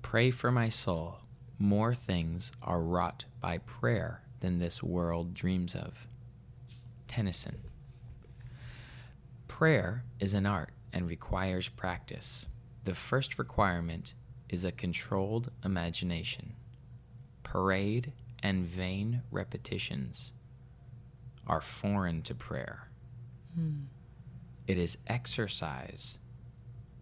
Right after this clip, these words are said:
Speaker 1: requires tranquility and peace of mind.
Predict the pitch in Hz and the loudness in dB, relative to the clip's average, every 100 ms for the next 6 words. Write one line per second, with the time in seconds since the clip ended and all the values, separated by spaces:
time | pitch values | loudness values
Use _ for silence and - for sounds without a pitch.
0 | - 101 98 - - 104 101 98 - - | -4 0 0 0 2 4 4 2 0 -4
1 | 98 95 - - 143 101 - - - - | -2 -2 -2 0 2 2 -2 -8 -12 -8
2 | - 90 - - 101 - - - 92 78 | -6 -4 -6 -6 -4 -2 -2 0 0 -2
3 | 82 95 | -6 -10